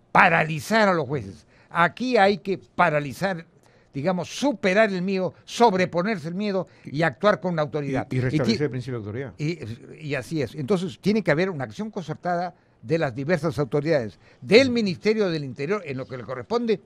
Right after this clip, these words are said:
Speaker 1: y el municipio, que evidentemente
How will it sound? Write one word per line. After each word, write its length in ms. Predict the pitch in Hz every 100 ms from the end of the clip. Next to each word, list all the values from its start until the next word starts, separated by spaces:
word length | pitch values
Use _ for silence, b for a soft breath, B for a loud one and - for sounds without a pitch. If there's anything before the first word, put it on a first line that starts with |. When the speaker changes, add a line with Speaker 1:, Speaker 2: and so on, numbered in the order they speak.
| B B B -
Speaker 1:
y 180 | 139 156
el 100 | 165
municipio, 800 | 202 247 180 226 160 160 202 b b b
que 100 | 147
evidentemente 840 | 147 165 233 226 202 202 165 180